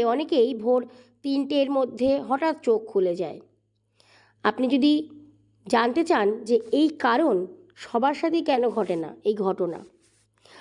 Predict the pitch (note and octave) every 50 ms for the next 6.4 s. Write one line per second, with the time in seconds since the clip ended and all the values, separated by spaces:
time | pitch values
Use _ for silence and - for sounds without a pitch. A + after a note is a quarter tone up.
0 | - - G3+ A#3 A#3+ A#3+ A#3+ B3 B3+ C4 B3+ C4 C#4 C4+ C4 B3+ B3 C#4 C#4+ C#4
1 | A#3+ A3 - - B3 B3+ A#3+ A3+ C4+ B3+ C4 C4 B3 - A#3+ A3 G#3+ B3+ D4 C4+
2 | G#3 F#3+ G#3+ - - - _ _ - _ _ _ _ - - A#3 A3+ G#3 - -
3 | A3+ A3+ A#3 A3+ F4 E4 C4 G3+ F#3+ G#3+ G#3+ - - - C4+ C4 C4+ E4+ F4 E4
4 | E4 C4+ B3 C#4 F4 G#4+ - - - - _ - - - - C4+ C4 B3+ C#4 C4
5 | A3 F#3+ F3 E3+ D#3+ D#3 E3 F3 - _ _ _ - - - - D4 D4+ C#4+ A3+
6 | - C4+ A#3+ A#3 A#3 B3+ D#4 E4